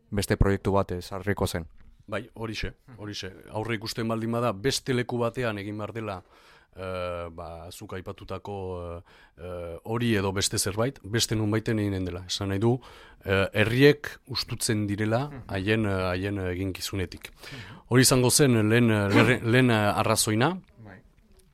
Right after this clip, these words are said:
Speaker 2: Jakinik gainera guk, eh, herri elkargo horretan ez girela ordezkatuak, eh? Hori uste dut, eh, importanta dela azpimarratzea. Eh, orain arte, hamabi, hamalau lagunen artean eztabaida horiek, eh, eraman dituzte.
Speaker 1: Mhm.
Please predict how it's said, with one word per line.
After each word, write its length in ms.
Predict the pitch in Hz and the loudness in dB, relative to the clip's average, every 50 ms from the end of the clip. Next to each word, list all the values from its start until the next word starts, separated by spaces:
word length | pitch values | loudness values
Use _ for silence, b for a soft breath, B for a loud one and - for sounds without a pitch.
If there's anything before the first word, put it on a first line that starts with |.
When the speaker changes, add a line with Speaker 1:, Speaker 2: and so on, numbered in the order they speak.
| - - - | -8 -8 -2
Speaker 2:
Jakinik 440 | - 110 135 120 - 123 127 143 127 | 6 8 8 8 8 6 6 8 8
gainera 360 | 110 107 110 113 113 143 156 135 | 6 4 4 4 2 2 0 0
guk, 360 | 110 117 143 147 - - - B B B B B B B B B - | 0 0 -2 -2 -2 -8 -12 B B B B B B B B B -8
eh, 160 | 104 107 107 - | -6 -6 -4 -2
herri 220 | - 123 113 117 117 | -2 -2 0 0 0
elkargo 400 | 117 117 113 120 113 107 117 110 | 0 0 0 0 -2 0 -2 -2
horretan 380 | 107 113 113 - 120 107 101 | -2 -2 -4 -4 -4 -4 -2
ez 120 | 98 95 92 | -4 -4 -6
girela 400 | 110 104 110 107 104 98 92 - | -4 -4 -2 -2 -2 -2 -2 -4
ordezkatuak, 760 | - 101 104 98 104 - - 113 101 - 92 82 - - - - - - _ - - | -8 -10 -8 -6 -6 -6 -6 -6 -10 -10 -12 -12 -12 -14 -20 -20 -20 -20 _ -16 -14
eh? 100 | 104 135 B B B B B B B | -14 -14 B B B B B B B
Hori 200 | - 104 107 113 | -6 -2 0 0
uste 200 | 107 104 - - | 0 0 -2 -6
dut, 160 | 107 98 - | -6 -6 -4
eh, 180 | 110 101 101 98 | -4 -2 -2 -2
importanta 480 | 101 95 113 110 - 113 113 98 110 107 | -2 -4 -6 -4 -4 -4 -4 -2 -2 -2
dela 400 | 101 104 107 104 98 98 92 85 B B B B B | 0 0 2 2 2 2 2 0 B B B B B
azpimarratzea. 920 | - 104 - - 123 120 117 110 113 110 101 - - 113 117 135 156 170 - B B B B B B B B | -2 -2 0 2 2 2 2 4 2 0 0 0 0 2 2 2 0 -4 -6 B B B B B B B B
Eh, 500 | - 98 101 101 101 98 98 98 98 95 92 - | -4 -2 0 2 2 2 2 2 2 0 0 2
orain 280 | 120 120 131 131 131 131 | 4 6 6 8 8 6
arte, 480 | 131 - - 139 131 120 107 92 90 - - | 4 4 4 4 4 4 4 2 0 -4 -4
hamabi, 380 | - 107 110 120 123 120 127 123 | -4 -2 0 0 0 0 2 0
hamalau 360 | 117 110 113 113 120 117 113 | 2 2 2 2 4 4 4
lagunen 400 | 113 110 104 - 117 113 113 110 | 4 2 2 2 0 -2 -2 0
artean 500 | 107 107 - - 131 127 117 104 92 87 87 _ _ | -2 -4 -2 0 0 0 2 0 -2 -8 -12 _ _
eztabaida 480 | - 92 - - 117 113 110 110 110 107 | -8 -6 -4 0 0 2 2 2 2 2
horiek, 360 | 104 104 104 107 101 - - | 2 2 0 -2 -4 -2 -4
eh, 160 | 98 92 87 95 | -4 -4 -2 -2
eraman 280 | 95 101 98 101 98 | -2 -2 -2 -2 -2
dituzte. 500 | 95 92 - - - - - 131 160 185 - B B B | -4 -4 -6 -6 -6 -4 -2 -2 -2 -4 -6 B B B
Speaker 1:
Mhm. 80 | B | B